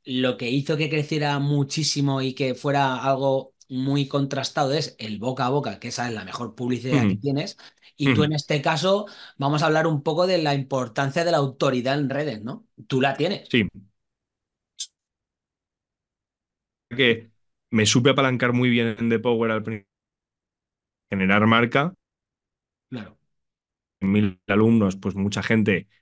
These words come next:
Speaker 2: asocia ya tu marca a The Power y supe hace-, supe hacerlo muy bien, ¿no? Apalancándome en crear contenido, generar, em, valor, y luego ya, pues, obviamente me he ido desligando de Power y eso ha si-, ha seguido con-, continuando, ¿no? Entonces,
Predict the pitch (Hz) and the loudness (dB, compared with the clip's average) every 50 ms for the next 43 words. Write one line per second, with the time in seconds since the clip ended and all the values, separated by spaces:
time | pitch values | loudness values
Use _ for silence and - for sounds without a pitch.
0 | _ - 101 101 - - 95 95 - 110 101 101 104 104 104 107 98 104 104 107 | _ -8 -4 -2 -2 -2 0 0 2 2 4 4 4 4 2 2 2 2 2 2
1 | 101 107 101 98 101 98 98 98 101 - - 107 104 101 98 123 117 120 131 143 | 0 0 0 0 0 0 0 -2 -2 -4 -4 -4 -6 -4 -2 -2 0 2 2 0
2 | 147 - _ _ _ _ - 107 - 131 131 - - - - - 123 131 - 127 | 0 -4 _ _ _ _ -8 -4 -2 -2 -2 -2 -4 -4 -2 -2 0 0 0 0
3 | 117 110 104 101 95 95 90 87 - - - 104 101 101 98 104 101 113 110 113 | 0 0 0 0 -2 -4 -6 -6 -8 -6 -4 -2 0 0 2 2 2 2 4 4
4 | 110 113 110 104 104 107 107 107 110 110 107 104 107 113 123 123 117 113 113 110 | 4 2 2 2 2 0 0 2 0 0 0 2 2 2 4 4 4 2 2 0
5 | 110 - _ _ _ _ - 107 101 98 98 104 107 110 110 107 107 - - _ | -2 -6 _ _ _ _ -6 -2 0 2 4 4 6 4 4 2 -2 -6 -14 _
6 | _ - 110 110 107 104 104 104 104 104 104 104 104 101 101 107 113 95 110 123 | _ 0 4 4 6 6 6 6 6 4 4 4 4 4 2 2 0 0 0 0
7 | 107 107 120 123 123 120 120 127 - _ _ _ _ - 110 101 104 104 110 113 | 2 4 6 6 4 4 2 -2 -8 _ _ _ _ -4 -2 0 2 2 2 2
8 | 107 110 110 113 - - - 104 - 107 104 104 104 107 107 104 107 107 107 110 | 4 2 2 0 -2 -4 -8 -8 -4 -2 -2 -2 0 0 0 0 0 0 0 0
9 | 110 107 101 110 113 110 110 110 110 107 107 107 104 107 113 113 110 117 117 127 | -2 -2 -2 -2 -2 -2 -2 -2 -2 -2 -2 -2 -2 -2 -2 0 0 0 0 -2
10 | 127 120 120 107 101 107 110 101 - - 117 120 117 - 98 95 - 120 107 101 | -4 -4 -4 -4 -2 -2 -4 -6 -4 -4 -4 -4 -4 -6 -8 -8 -6 -2 -2 -2
11 | 101 - 98 95 95 95 101 98 - - 92 90 92 87 101 117 120 98 90 131 | -2 -2 -4 -6 -6 -10 -14 -10 -8 -6 -6 -6 -2 2 2 4 4 4 2 0
12 | 156 139 - 107 113 107 104 - | 0 2 2 2 2 2 0 0